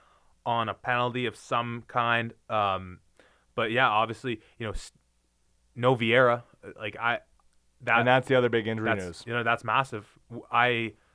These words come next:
Speaker 1: from talking, uh, with people from Ottawa, it seemed like, you know, s-, maybe his lack of appearances in at least the l-, last couple of games in the regular season,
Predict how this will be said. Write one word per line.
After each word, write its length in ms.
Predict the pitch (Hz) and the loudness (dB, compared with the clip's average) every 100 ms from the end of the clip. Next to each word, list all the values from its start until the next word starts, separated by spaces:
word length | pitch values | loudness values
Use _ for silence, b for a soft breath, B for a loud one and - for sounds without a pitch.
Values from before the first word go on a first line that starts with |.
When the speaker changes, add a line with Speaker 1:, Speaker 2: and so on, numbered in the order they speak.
| _ | _
Speaker 1:
from 200 | _ 123 | _ -8
talking, 540 | 113 123 123 127 117 117 | 0 0 0 -6 -6 -4
uh, 340 | 110 107 107 | 0 0 -2
with 180 | 120 117 | -4 -8
people 180 | 131 120 | -4 -6
from 140 | 117 | -4
Ottawa, 240 | 113 117 120 | 0 0 0
it 160 | 107 | -4
seemed 340 | - 131 120 110 | -8 -6 -6 -2
like, 380 | 113 107 - _ B B B - _ _ - | -2 -2 -6 _ B B B -16 _ _ -10
you 100 | 110 | -6
know, 260 | 101 107 _ _ _ _ _ _ _ | -4 -6 _ _ _ _ _ _ _
s-, 140 | - 143 | -14 -4
maybe 260 | 131 120 | -4 -4
his 200 | 123 117 | -6 -4
lack 260 | 110 117 113 | 0 0 0
of 60 | |
appearances 760 | 120 120 120 110 123 117 110 - _ _ _ _ | -10 -8 -10 -8 -6 -6 -8 -14 _ _ _ _
in 160 | 113 107 | -6 -4
at 120 | 113 | -6
least 200 | 117 - | -8 -10
the 80 | 107 | -12
l-, 140 | 110 _ _ | -12 _ _
last 260 | 117 120 - | 0 0 0
couple 120 | 120 | -4
of 40 | |
games 160 | 117 110 | -4 -6
in 40 | |
the 60 | 104 | -4
regular 320 | 113 123 131 | -2 0 -4
season, 560 | - 139 113 117 117 | -4 -6 -6 -6 -6